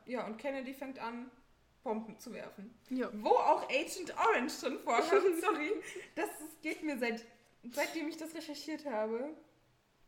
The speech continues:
Speaker 1: Ja, Agent Orange.
Speaker 2: Willst du das noch genauer erläutern oder bleibt das jetzt einfach so stehen?
Speaker 1: Nee,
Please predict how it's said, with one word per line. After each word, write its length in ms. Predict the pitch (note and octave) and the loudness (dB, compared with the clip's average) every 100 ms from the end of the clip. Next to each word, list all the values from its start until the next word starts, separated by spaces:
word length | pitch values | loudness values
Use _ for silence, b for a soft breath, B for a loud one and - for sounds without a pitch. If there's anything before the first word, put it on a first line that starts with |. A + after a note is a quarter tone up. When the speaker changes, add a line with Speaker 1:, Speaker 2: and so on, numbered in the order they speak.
| _ _ _ - | _ _ _ -14
Speaker 1:
Ja, 220 | C#4 C4 - | -8 -8 -8
Agent 340 | A3+ A3+ B3 A3+ | -10 -8 -8 -4
Orange. 340 | A3+ F3 G3 - - - _ _ _ _ _ _ _ _ _ _ _ _ _ | -4 -4 -12 -16 -20 -20 _ _ _ _ _ _ _ _ _ _ _ _ _
Speaker 2:
Willst 180 | - A#3 | -16 -10
du 40 | A3+ | -10
das 100 | A3 | -10
noch 120 | G#3 | -12
genauer 340 | G#3+ G#3 A#3 | -12 -6 -4
erläutern 680 | B3 B3 A#3+ A#3 A#3+ A#3+ A#3+ | -2 -2 -2 -4 -6 -8 -8
oder 180 | A3 G#3 | -8 -8
bleibt 260 | G3+ G3 G#3+ | -6 -6 -4
das 100 | A3+ | -4
jetzt 140 | A3 | -4
einfach 240 | A3 A#3 A#3+ | -6 -6 -6
so 200 | A#3 A#3+ | -6 -6
stehen? 360 | - - C4+ | -6 -6 -2
Speaker 1:
Nee, 60 | E4 | 2